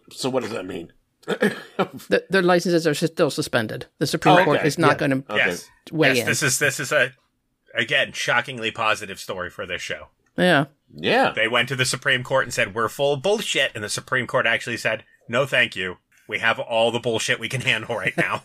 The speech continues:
Speaker 4: <laughs>
Speaker 2: Not stepping in this bullshit.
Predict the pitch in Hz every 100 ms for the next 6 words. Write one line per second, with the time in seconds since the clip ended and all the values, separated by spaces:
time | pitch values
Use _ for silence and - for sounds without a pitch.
0 | - 185 117 - - 180 - 180 - -
1 | - _ - - 131 135 - 131 131 131
2 | 127 - 113 - - -